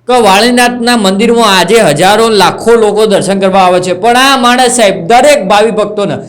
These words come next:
સામેથી કહે છે, "જય વાળીનાથ." હંમેશા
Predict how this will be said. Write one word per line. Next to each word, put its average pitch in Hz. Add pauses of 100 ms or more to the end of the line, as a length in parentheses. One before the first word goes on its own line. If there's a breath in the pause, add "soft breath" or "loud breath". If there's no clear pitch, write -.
(160 loud breath)
સામેથી 202
કહે 202
છે, 202
"જય 185
વાળીનાથ." 196
હંમેશા 254